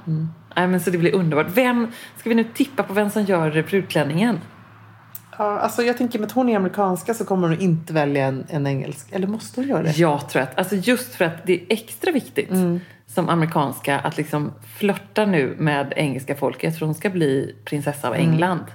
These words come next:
Speaker 1: Jag tror att hon kommer inte gå på, eh, Alexander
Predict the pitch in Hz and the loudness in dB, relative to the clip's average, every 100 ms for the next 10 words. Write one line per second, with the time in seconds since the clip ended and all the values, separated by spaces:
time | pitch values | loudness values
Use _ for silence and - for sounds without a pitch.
0 | - - 202 226 226 226 220 220 196 165 | -10 -4 -2 0 0 2 2 4 2 0
1 | 214 170 160 151 143 143 - - 160 147 | 0 0 0 0 0 -2 -8 -4 -2 0
2 | 143 151 151 139 | 0 -2 0 0